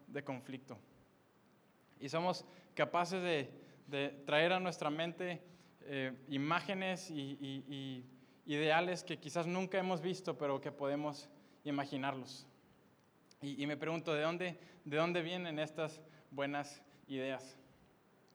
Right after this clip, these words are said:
Creo que la Biblia nos ayuda un poco con esto. Y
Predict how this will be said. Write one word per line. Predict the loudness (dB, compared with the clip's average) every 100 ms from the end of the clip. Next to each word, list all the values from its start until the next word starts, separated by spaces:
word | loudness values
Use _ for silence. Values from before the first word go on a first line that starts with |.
| -20 -20 -18 -8
Creo | -2
que | 0 -2 -6 -20 -2
la | 2
Biblia | 4 4 4
nos | 2 0 -4 -4
ayuda | 0 2
un | 2
poco | 2 0 0
con | -2
esto. | -2 -4 -8 -8 -16 -20 -16 -4
Y | -2 -2